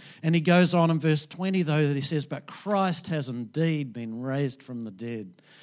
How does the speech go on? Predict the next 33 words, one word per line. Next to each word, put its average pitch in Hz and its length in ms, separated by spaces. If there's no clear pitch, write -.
And 139 120
there's 131 160
something 165 520
that 127 120
stirs 151 640
within 135 360
me 113 180
and 110 200
says, 113 360
"That 156 320
is 127 460
what 117 220
it's 120 180
all 113 180
about." 107 400
And 170 100
so 214 140
everything 233 580
we 233 100
believe 208 500
hinges 185 540
on 170 180
Easter 185 320
Sunday, 170 560
Resurrection 190 1080
Day. 110 340
This 214 240
is 190 140
our 175 180
ultimate 170 440
moment 156 400
of 143 140
colour 190 360